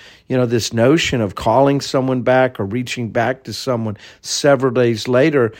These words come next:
if you don't do it literally, in some cases within the day or the hour, you're losing the opportunity with working with particular clients, and their t-,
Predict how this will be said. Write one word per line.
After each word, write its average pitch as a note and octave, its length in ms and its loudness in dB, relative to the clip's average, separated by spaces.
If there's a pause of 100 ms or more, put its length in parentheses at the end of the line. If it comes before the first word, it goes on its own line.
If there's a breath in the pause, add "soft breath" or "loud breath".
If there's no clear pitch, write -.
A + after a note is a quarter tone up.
(160 loud breath)
if - 180 -4
you D3+ 160 0
don't F3 340 2
do D#3 220 4
it A2+ 260 2
literally, B2+ 760 2
in A2 100 -4
some D3+ 320 -4
cases A#2+ 500 -4
within C3+ 320 -2
the B2 80 -4
day C3 320 0
or B2+ 80 0
the G#2+ 200 -8
hour, B2+ 460 2 (260 loud breath)
you're B2+ 100 -2
losing C#3 540 0
the A#2+ 120 -2
opportunity A#2 840 -4
with A2+ 340 -4 (320 soft breath)
working D#3 420 0
with G#2+ 180 -4
particular G#2+ 480 -8
clients, A2+ 460 -6
and B2 120 -4
their B2+ 100 -2
t-, - 160 -4